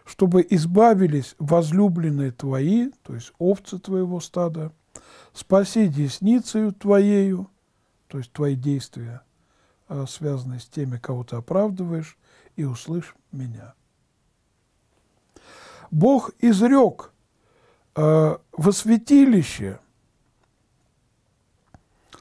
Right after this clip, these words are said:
а, по-славянски "во святем", то есть небесном, а, и земном храме.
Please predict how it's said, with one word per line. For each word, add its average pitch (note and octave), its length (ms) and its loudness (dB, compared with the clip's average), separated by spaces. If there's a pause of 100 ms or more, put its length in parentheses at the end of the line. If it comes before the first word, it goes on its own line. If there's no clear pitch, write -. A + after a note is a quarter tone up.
(460)
а, C#3+ 140 -6
по-славянски F3+ 720 0
"во E3+ 200 2
святем", G3 760 0 (540)
то D3 120 -6
есть C3 220 -6 (480)
небесном, F3+ 960 2 (1080)
а, D#3+ 440 4 (240)
и F#3+ 300 4
земном F#3+ 520 2
храме. E3+ 640 0